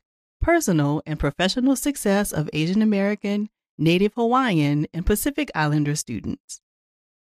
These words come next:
Join me by rounding up your purchase to the nearest dollar at checkout to support A P I Scholars, an educational nonprofit.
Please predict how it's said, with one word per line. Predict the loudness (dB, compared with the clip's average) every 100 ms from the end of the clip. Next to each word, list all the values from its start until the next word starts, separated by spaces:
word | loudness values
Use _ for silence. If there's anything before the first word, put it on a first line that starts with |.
| -2
Join | 2 4
me | 4 4
by | 4 2
rounding | 2 2 2 2
up | 0 0
your | -2
purchase | 0 0 0 -2 0
to | 0
the | 2
nearest | 2 2 0 0
dollar | 0 0 0
at | -2 -2
checkout | -4 -2 -2 -4 -4
to | -2
support | -2 0 0 0
A | -2 -2
P | 0 2
I | 2 0
Scholars, | -2 -2 0 0 -2 -6 -12 -16 _ _ -4
an | -2
educational | -2 -2 0 0 2 0 2
nonprofit. | 0 0 -4 -6 -10 -12